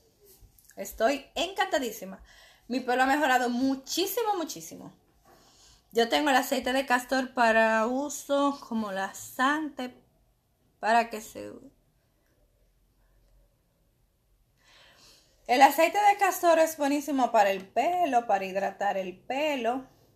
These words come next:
Es un... Eh,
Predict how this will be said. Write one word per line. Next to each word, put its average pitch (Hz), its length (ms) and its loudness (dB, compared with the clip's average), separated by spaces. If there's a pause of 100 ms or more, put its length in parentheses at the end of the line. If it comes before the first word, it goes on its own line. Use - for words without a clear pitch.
(1800)
Es 220 320 -12
un... 233 520 -8
Eh, 196 320 -8